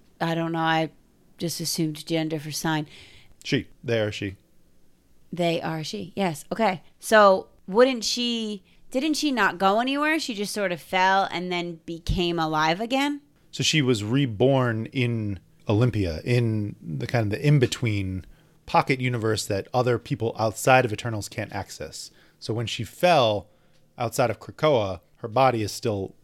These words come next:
Speaker 2: I, I would assume, there.
Speaker 1: Right. And then she just gets the life essence put back into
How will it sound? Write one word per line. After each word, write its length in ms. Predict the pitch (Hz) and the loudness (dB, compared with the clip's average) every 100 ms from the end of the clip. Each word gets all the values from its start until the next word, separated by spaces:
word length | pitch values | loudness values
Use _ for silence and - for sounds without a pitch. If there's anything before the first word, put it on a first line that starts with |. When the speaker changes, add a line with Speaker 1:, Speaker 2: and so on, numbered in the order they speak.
| _ - | _ -8
Speaker 2:
I, 80 | |
I 160 | 92 98 | -6 -4
would 120 | 98 | -6
assume, 440 | - 175 151 107 104 | -2 2 2 0 -6
there. 460 | 98 107 76 - _ _ | -2 -2 -2 -10 _ _
Speaker 1:
Right. 320 | 226 254 165 - | 4 6 6 -2
And 180 | 185 | -4
then 120 | 190 185 | -4 -4
she 160 | 180 | -8
just 160 | 170 160 | -10 -6
gets 300 | 185 - - _ - _ - | -8 -8 -16 _ -20 _ -4
the 180 | 175 175 | 0 2
life 300 | 175 185 180 | 2 0 -2
essence 380 | 160 - 165 | -4 -4 -8
put 320 | - 190 175 - | -2 -2 -2 0
back 300 | 170 165 - | 0 0 -2
into 560 | 165 170 - 151 - | -2 -2 -2 -6 -6